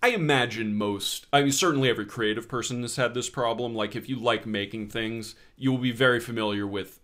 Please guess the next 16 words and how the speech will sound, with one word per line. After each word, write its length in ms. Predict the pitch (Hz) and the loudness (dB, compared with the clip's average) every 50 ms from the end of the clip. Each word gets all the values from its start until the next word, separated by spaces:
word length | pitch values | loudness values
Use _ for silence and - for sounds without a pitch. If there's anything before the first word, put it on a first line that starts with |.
| - | -6
uh, 40 | 117 110 - | -6 -6 -6
the 160 | - 110 107 107 | -8 -8 -6 -4
specter 840 | 107 - - - - - 120 110 - - - 113 104 101 92 - - - - - _ _ _ _ _ _ _ _ | -2 -2 -4 0 2 2 2 2 0 -6 -6 -4 -4 -4 -6 -8 -12 -18 -20 -20 _ _ _ _ _ _ _ _
of 400 | - 127 120 113 110 110 101 98 - 127 | 4 4 6 6 4 2 0 -4 -8 -4
being 300 | 127 135 123 120 117 107 | -2 0 0 0 -2 0
walked 320 | 110 113 113 110 110 - | 4 4 4 4 4 0
in 160 | - 113 107 107 | -4 -4 -2 0
on 180 | 107 104 104 | 0 -2 -2
and 160 | 101 101 98 | -4 -4 -6
realizing 720 | 95 101 101 101 101 98 95 95 95 - - 98 95 92 | -4 -2 -2 0 0 0 0 0 -2 -4 -6 -8 -8 -8
that 160 | 98 110 98 98 | -8 -10 -8 -8
you 160 | 120 110 110 | -4 -2 -2
are 80 | 107 | -2
not 340 | 107 107 107 101 101 104 104 120 | -2 -2 -2 -2 -4 -4 -4 -6
even 340 | 120 107 101 101 95 92 85 92 | -10 -10 -10 -10 -12 -12 -12 -8
remotely 840 | 107 123 139 165 160 160 170 165 151 - - 92 90 - - - - | -8 -6 -6 0 4 6 6 6 6 4 -2 -10 -14 -14 -16 -18 -20